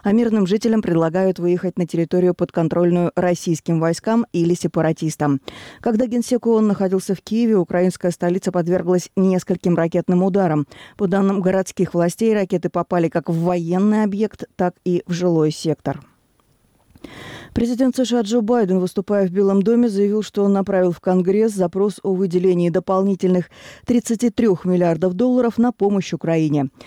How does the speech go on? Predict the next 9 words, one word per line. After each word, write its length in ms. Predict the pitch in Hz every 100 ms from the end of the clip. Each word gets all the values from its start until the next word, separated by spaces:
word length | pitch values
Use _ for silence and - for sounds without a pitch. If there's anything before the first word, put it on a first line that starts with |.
| - -
Байден 380 | 226 262 240
подчеркнул, 520 | 220 220 - 196 226 240
что 160 | -
Вашингтон, 480 | 190 202 196 190 180
помогая 420 | 175 180 175 175
Киеву, 480 | - 240 240 226 214 240
не 180 | 247
атакует 520 | 226 220 208 185 165 175
Россию, 520 | 185 - 262 254